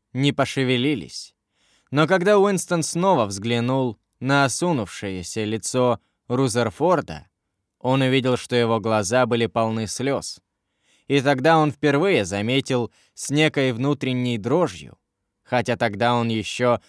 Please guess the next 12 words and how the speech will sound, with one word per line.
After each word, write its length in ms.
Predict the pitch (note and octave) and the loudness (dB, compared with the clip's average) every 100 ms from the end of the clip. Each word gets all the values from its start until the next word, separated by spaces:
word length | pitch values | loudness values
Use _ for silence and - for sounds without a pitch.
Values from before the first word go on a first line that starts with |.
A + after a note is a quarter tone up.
| _ | _
не 160 | - D3 | -2 -2
понимал 520 | - D3 D#3 F3 C3+ | 0 0 0 2 0
причину 520 | F#2 - G2+ - A#2 | 0 -6 -6 -6 -4
этой 320 | A2+ G#2 G#2+ G#2 | -2 -2 -4 -2
дрожи, 520 | A#2 E3+ C#3 E2+ D2 _ _ _ _ _ | 0 0 0 -6 -18 _ _ _ _ _
что 560 | - - - C3+ C3 B2 _ _ _ | -18 -10 0 2 2 0 _ _ _
и 180 | - C3 | -4 0
у 240 | B2+ B2 A#2+ | 0 2 4
Аронсона, 760 | E3+ B2 F2+ - F2 D2 C#2 _ _ _ _ | 4 2 -2 -8 -10 -14 -18 _ _ _ _
и 120 | F3+ | 2
у 160 | F3 D3+ | 4 4
Рузерфорда 920 | C#3+ B2 B2+ G#2+ D3+ F3+ B2 D#2+ | 2 2 0 -2 0 0 0 -6